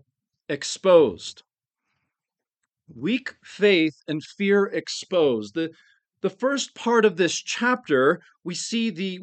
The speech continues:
weak faith of the disciples and the weak faith of Mary and Martha,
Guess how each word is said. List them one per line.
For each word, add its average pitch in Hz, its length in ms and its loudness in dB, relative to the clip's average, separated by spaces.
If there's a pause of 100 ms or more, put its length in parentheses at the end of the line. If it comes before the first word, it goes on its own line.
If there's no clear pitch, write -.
(120)
weak 247 300 -4
faith 208 600 -2
of 180 340 -4
the 151 100 -4
disciples 190 880 -4
and 151 160 -6
the 156 80 -4
weak 185 340 -8
faith 175 440 -4 (160)
of 143 240 -4 (400)
Mary 226 540 0
and 165 200 -6
Martha, 180 680 -2